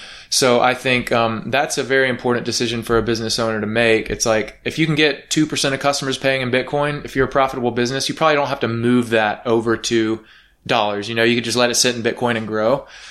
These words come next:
Um, the other decision would be sign up on something like, you know, River, Swan, whatever, and just, uh, take some of your free cash flows at the end of the month and just sweep it into Bitcoin and keep it on the side. But yeah, so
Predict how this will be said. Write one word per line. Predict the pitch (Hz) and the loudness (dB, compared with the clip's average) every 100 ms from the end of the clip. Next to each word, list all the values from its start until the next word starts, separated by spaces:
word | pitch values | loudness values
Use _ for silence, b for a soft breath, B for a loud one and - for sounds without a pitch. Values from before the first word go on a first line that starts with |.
| B B | B B
Um, | 123 117 | -2 0
the | 127 147 | 2 2
other | 147 | 2
decision | 123 135 123 127 | -2 0 0 0
would | 113 | 0
be | 117 | 2
sign | - 117 120 | 2 0 0
up | 117 113 | 0 0
on | 113 | -2
something | 123 113 117 110 | -4 -4 -4 0
like, | 104 104 - | 0 0 -2
you | 107 | -2
know, | 101 101 | -2 -4
River, | - 104 110 110 110 | -2 0 2 4 2
Swan, | - 107 107 107 | 2 0 0 0
whatever, | 107 107 107 107 | 0 2 2 2
and | 107 113 | 0 0
just, | 110 - | -2 0
uh, | 117 117 | 0 0
take | - 127 120 | 0 0 0
some | 135 | 0
of | 120 | 0
your | 113 | 0
free | 123 | -2
cash | 110 117 117 | -2 -4 -4
flows | 123 113 | -4 -2
at | 113 | -2
the | 117 | -2
end | 117 | 0
of | |
the | 117 | 0
month | 113 | -2
and | 113 | -2
just | 107 - | 0 2
sweep | 120 117 | 2 0
it | - | -2
into | 110 | -2
Bitcoin | 113 113 120 113 | -2 -2 0 0
and | 107 | -2
keep | - 120 | -6 -6
it | 110 | -6
on | 113 | -4
the | |
side. | 110 107 107 107 113 113 | -2 2 2 2 -2 -2
But | 110 - B B B B B B B | -2 -4 B B B B B B B
yeah, | 113 139 117 101 | 0 2 2 2
so | - 120 113 113 | 0 4 4 4